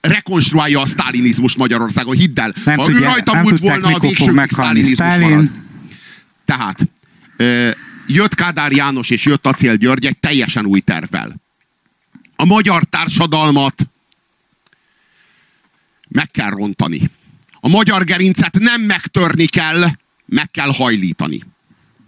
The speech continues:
Speaker 1: A magyar társadalmat bűnrészessé kell tenni a saját elnyomásában.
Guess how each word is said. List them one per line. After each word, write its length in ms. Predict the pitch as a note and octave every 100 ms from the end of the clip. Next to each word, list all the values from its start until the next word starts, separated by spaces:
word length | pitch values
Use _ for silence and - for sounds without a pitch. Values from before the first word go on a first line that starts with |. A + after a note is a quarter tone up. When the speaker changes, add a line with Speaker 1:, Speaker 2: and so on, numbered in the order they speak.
| _ - - - -
Speaker 1:
A 100 | C#3
magyar 400 | G#3 G#3 G3 D#3+
társadalmat 1120 | - F3 - F3+ E3 E3 E3 D#3+ D#3+ - - _ _ _ _ _ -
bűnrészessé 880 | C3 A#3+ A#3 F3+ D3 E3 - - B2
kell 220 | B2 A2
tenni 320 | - C3+ A#2
a 100 | G2
saját 400 | - G#2 F2 -
elnyomásában. 920 | F2 F#2 E2+ - - - - -